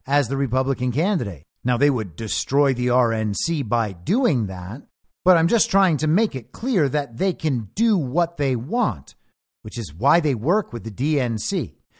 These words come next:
This is not something that the R N C decided would be better for the Republican Party or something they thought would help them win general elections. This is a deal they have made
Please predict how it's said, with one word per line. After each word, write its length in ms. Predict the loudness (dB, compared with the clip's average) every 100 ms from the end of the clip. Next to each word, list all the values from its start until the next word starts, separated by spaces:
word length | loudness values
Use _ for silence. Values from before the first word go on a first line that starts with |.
| _ -6
This 120 | -2
is 100 | 2
not 220 | 2 0
something 580 | -2 -2 -2 -2 -2 -2
that 340 | 0 0 -4 _ _
the 180 | -6 -6 -2
R 240 | 2 4
N 200 | 4 2
C 300 | -2 -2 -4
decided 760 | -4 -6 -4 -2 0 0 -4 -8 -14 _
would 220 | -4 -2
be 120 | -2 -4
better 440 | -4 -2 2 2
for 200 | 0 -6
the 120 | -2
Republican 640 | -4 0 0 0 -2 -4 -2
Party 380 | -2 -2 -4 -12 _ -4
or 100 | -4
something 560 | 0 2 2 0 -2 0
they 260 | 0 0
thought 560 | -2 0 2 2 -2 _ _
would 140 | -6 -6
help 400 | -2 0 0 -2
them 300 | 0 2 0
win 440 | 0 2 2 0
general 480 | -2 0 0 0 -2
elections. 800 | -4 0 0 0 -8 -6 -6 -8 _ _ -4
This 140 | -2
is 160 | 0 0
a 120 | 0
deal 460 | -2 0 2 2
they 220 | 2 0 0
have 160 | -2
made 440 | -2 0 0 0